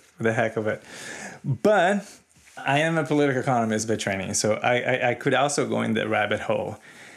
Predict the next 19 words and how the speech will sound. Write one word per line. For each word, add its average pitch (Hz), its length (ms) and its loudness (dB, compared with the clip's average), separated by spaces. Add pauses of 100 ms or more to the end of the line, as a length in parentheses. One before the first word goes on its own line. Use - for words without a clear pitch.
(240)
and 151 180 2
challenge 196 600 0
that, 120 520 0 (460)
you 127 120 -2
know, 120 180 0
the 120 120 0
classic 120 600 -2
perspective 107 880 -2 (440)
that 113 640 -2 (180)
a - 60 -6
class 131 420 0
division 113 680 -2
only 120 220 0
happens 107 460 -2
at 104 100 -2
the 107 80 0
point 110 300 -2
of 98 100 -6
production. 98 520 -4